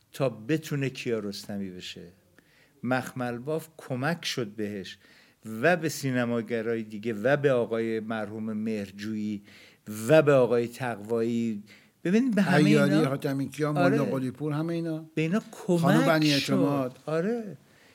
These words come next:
Speaker 1: که فیلم بسازن.
Speaker 2: بله.
Speaker 1: و حتی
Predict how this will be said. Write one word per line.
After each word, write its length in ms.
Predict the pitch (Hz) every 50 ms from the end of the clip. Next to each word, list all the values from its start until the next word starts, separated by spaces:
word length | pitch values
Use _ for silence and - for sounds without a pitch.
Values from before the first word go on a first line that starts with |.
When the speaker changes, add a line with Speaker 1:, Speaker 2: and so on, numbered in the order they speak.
| _ _ -
Speaker 1:
که 100 | - 165
فیلم 440 | - - - - 269 269 277 269 277
بسازن. 600 | 233 214 202 - - 185 156 - 147 143 117 104
Speaker 2:
بله. 100 | 101 - - - _ _ _ _ _ _ _ _ _ _ _ _ _ _ _ _ _ _ _ _ _ -
Speaker 1:
و 100 | 139 147
حتی 560 | 147 175 180 180 - - 196 196 196 190 190